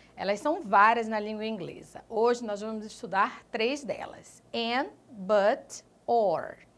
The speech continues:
Então, coordinating conjunctions são as conjunções coordenativas ou coordenadas. São palavras que unem dois elementos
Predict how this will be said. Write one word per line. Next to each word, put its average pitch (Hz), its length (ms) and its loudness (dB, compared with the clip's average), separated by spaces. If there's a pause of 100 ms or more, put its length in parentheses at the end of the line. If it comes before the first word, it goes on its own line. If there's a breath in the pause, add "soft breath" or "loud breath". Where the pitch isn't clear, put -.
(640 loud breath)
Então, 359 300 -2
coordinating 392 680 -2
conjunctions 196 1040 -4
são - 260 -4
as 202 180 -2
conjunções 269 1200 -2
coordenativas 233 1500 -4
ou 269 280 2
coordenadas. 208 1200 -6
São 277 260 -2
palavras 220 560 -4
que - 140 -10
unem 247 400 -6
dois 233 300 -2
elementos 208 880 -8